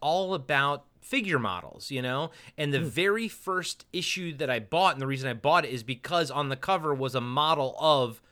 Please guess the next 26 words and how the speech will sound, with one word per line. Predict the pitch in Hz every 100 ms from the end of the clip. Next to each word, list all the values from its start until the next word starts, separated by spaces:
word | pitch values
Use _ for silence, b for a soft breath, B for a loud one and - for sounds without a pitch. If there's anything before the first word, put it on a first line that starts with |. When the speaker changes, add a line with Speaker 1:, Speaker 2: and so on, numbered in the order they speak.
| b
Speaker 1:
Creature | - 180 175 - 117 113
from | - - 143 131 120 120
the |
Monster | 127 120 135 127
Squad, | - 123 107 104 104 B B B
and | 123
I | 120
was |
like, | 113 123
"Whoa, | 165 226 247 240 214 139
this | 127 143
looks," | 165 147
I |
didn't | 135 147
even | 160
know | 170
they | 170
made | 170 185 208 151
that. | 107 92
And | 120
then | 123 120
I | 110 113
actually | 110 113 - 123
had | 117
a |
subscription | 117 107 - 175 - 113